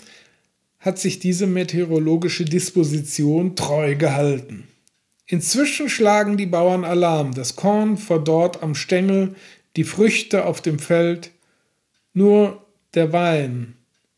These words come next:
hat noch keine Probleme, weil er tief in der Erde wurzelt. Und dort ist noch eine Restfeuchte vorhanden. Zusammenfassend kann man also von diesem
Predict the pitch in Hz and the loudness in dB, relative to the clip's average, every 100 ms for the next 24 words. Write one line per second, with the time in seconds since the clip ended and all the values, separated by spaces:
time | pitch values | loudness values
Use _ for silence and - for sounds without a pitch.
0 | _ _ 143 - 143 127 - 147 139 127 | _ _ -12 -8 -8 -8 -6 -6 -6 -6
1 | 147 139 139 147 147 143 143 139 139 - | -6 -6 -4 -2 -2 -2 -4 -4 -6 -6
2 | 160 156 156 147 143 156 147 123 123 120 | -6 -6 -6 -4 -2 0 0 -4 -8 -10
3 | - 117 110 - _ _ - - _ - | -12 -16 -20 -20 _ _ -20 -20 _ -8
4 | 151 127 156 180 202 - - _ _ _ | -6 0 2 4 2 -2 -18 _ _ _
5 | _ - 160 165 160 151 156 156 151 160 | _ -8 -6 -4 -4 -4 -6 -4 -2 -2
6 | 156 - - 147 139 123 - 147 - 135 | -2 -8 -8 -4 -4 -6 -10 -10 -8 -4
7 | 147 139 123 107 _ _ _ _ _ - | -4 -4 -8 -12 _ _ _ _ _ -20
8 | - - - - _ _ _ _ _ 190 | -20 -20 -20 -20 _ _ _ _ _ 0
9 | 165 226 294 294 - 226 - 240 233 202 | 4 4 2 0 2 0 2 -4 0 2
10 | 208 202 165 170 175 170 170 165 - 156 | 2 2 0 2 2 2 4 2 0 -2
11 | 147 151 202 196 208 202 190 | -2 0 0 2 2 0 -4